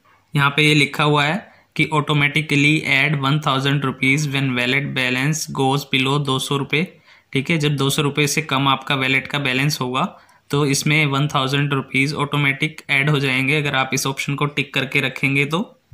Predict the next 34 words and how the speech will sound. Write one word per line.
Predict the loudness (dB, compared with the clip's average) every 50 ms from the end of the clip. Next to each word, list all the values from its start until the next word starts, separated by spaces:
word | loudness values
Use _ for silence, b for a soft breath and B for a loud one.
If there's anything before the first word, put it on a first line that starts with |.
| -20 _ -6 -4
तो | -2
हमें | 0 0 0 0 0 0 0
क्या | 0 -2 -2
करना | -2 -4 -2 -2 0 0 0
है, | 2 2 2
हमें | 2 2 0 0 2 2 2
इसे | 2 2 2 2 0 0
हटा | 0 -2 -2 -2 -2
देना | 0 0 -2 -2 0 0
है | 0 0
अभी, | -2 0 -2 -2 -4 -4 b b b b b b b b b
हम | -2 0 0 2
ये | 2 2 2
ऐसा | 0 0 0 0
नहीं | 2 2 0 0
करना | 0 -2 0 0 0
चाहते। | 0 0 -2 -2 0 -2 -2 -2 -4 -8 _ B B B B B B B
और | 0 0
हमें | 2 2 2 2 2 2
यहाँ | 2 2 0 0
पे | 0 0 0 2
जो | 2 2 0 2
भी | 2 2 2
अमाउंट | 2 2 2 2 2 2 0
ऐड | 0 0 0 0
करना | -2 -2 -2 0 0 0
है | 0 0 0
वो | 0 0 0
हमें | 0 0 0 0 0
यहाँ | 0 2 0 0 -2
पे | -4 -6 -4
टाइप | -2 -2 -2 -2 -2 -2
करना | -2 -2 0 0 0
है। | 0 0 -2